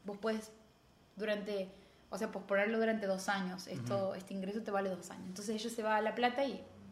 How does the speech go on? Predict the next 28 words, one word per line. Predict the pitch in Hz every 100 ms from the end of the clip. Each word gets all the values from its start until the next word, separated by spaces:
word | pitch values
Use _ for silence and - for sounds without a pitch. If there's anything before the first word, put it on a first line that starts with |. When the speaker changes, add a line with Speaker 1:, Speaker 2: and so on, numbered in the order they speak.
| -
Speaker 1:
se | - 190
queda | 190 202
ahí | 202 226 233 208
y | 196
hace | 190 190
la | 214
carrera | 202 190 208
en | 208
medicina. | 190 185 - 202 170 - - - - - - - - - - - -
Una | 247
vez | 240
que | 254
está | -
haciendo | 302 294
la | 311
carrera | 285 269 294
en | 294
medicina, | 277 277 294 311 311
conoce | 254 240 262 - 262
a | 240
uno | 220 226
de | 247
sus | 269
mentores, | 247 233 233 240 269 302 339 - - - -
que | 233
es | 240 226
un | 214
neurocientífico, | 208 214 240 233 220 254 247 247 240 220 208 202 190 196